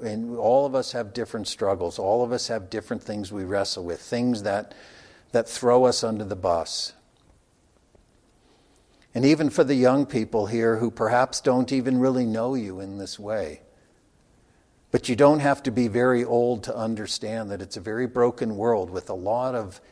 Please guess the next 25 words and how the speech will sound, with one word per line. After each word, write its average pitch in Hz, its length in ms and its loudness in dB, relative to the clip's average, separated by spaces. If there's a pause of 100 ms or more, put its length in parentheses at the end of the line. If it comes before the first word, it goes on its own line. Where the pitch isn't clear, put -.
injustice, 107 960 -2 (380)
a 104 40 -2
lot 120 360 4
of 117 120 0
things 123 360 0
that 104 160 -4
are 98 100 -6
wrong, 87 580 0
a - 60 -8
lot 120 320 2
of 123 80 -6
things 117 300 -6
that 107 160 -6
ought 113 240 0
not 113 320 -6
to - 100 -8
be 104 200 -4
that 104 260 -2
way, 101 400 -4 (500)
a 113 60 2
lot 135 340 8
of 139 80 2
things 135 560 2 (440)
that 120 180 0
can 107 360 -4